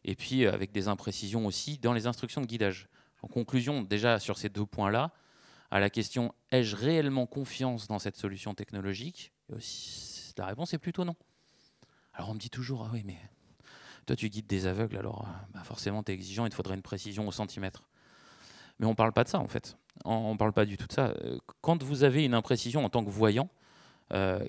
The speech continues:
qu'est-ce qui se transforme en vous ? Que, que, que, quelle est la relation de confiance avec votre dispositif numérique ?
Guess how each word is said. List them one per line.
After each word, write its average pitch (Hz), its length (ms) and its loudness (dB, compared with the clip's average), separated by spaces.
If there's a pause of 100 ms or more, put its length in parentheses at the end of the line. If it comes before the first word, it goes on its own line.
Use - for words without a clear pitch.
(140)
qu'est-ce 160 300 2
qui 120 120 -6
se - 100 -6
transforme 135 560 4
en 107 120 2
vous ? 113 160 -2
Que, 104 180 2
que, - 160 -4
que, - 160 -6
quelle 113 220 2
est 110 40 4
la 107 120 8
relation 120 340 6
de 117 60 -2
confiance 117 420 -4
avec 101 160 0
votre 104 140 2
dispositif - 580 -4
numérique ? 107 460 -6